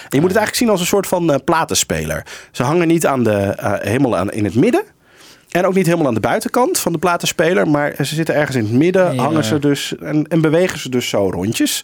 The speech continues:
Speaker 2: Ja.
Speaker 1: En ze bewegen tegenover elkaar. Dus vandaar dat je wel gewoon de,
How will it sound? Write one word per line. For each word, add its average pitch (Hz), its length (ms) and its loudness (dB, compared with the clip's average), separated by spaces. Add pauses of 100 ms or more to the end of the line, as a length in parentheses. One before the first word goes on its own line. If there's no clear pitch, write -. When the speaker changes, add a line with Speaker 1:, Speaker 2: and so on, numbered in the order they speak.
Speaker 2:
Ja. 131 260 -2
Speaker 1:
En 180 200 2
ze 151 120 -2
bewegen 151 380 0
tegenover 151 480 0
elkaar. 98 320 -2
Dus 190 160 0
vandaar 120 280 0
dat 98 120 -6
je 78 80 -8
wel 85 180 -2
gewoon 80 320 -6
de, 80 220 -4